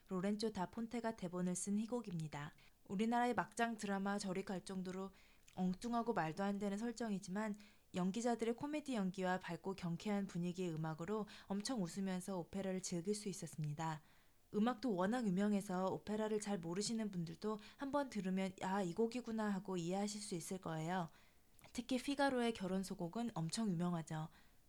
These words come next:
이번 오페라는 잉글랜드 국립 오페라 극단인 오페라 노스에서 제작하여 제가 본 날이 피가로의 결혼 초연이었는데요.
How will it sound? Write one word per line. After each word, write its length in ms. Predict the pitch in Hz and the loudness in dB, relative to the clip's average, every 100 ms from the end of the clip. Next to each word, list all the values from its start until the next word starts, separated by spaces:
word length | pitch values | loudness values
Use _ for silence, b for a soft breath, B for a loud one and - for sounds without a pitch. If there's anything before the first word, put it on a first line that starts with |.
| - 214 | -6 2
이번 220 | 208 202 | 4 4
오페라는 580 | 170 247 233 226 226 220 | 2 4 4 6 4 4
잉글랜드 600 | 185 202 220 214 214 214 | 4 6 4 4 4 4
국립 280 | 190 190 185 | 4 4 4
오페라 360 | 165 220 214 | 0 0 2
극단인 540 | 202 - - 175 190 202 | 0 -2 0 2 2 2
오페라 360 | - 220 208 196 | -2 2 4 4
노스에서 640 | 175 175 - 202 190 196 | 2 -2 -2 0 0 -2
제작하여 680 | - 170 160 170 185 220 185 B B | -2 -6 -4 -2 2 2 0 B B
제가 300 | - 202 214 | -2 2 2
본 200 | 208 175 | 4 2
날이 360 | 175 170 196 208 | 2 2 2 0
피가로의 520 | 254 254 254 254 240 | 0 2 4 4 2
결혼 440 | 190 170 180 185 | 0 2 2 2
초연이었는데요. 1080 | - 277 285 269 214 170 160 160 160 196 170 | 0 2 2 4 2 2 0 0 2 2 0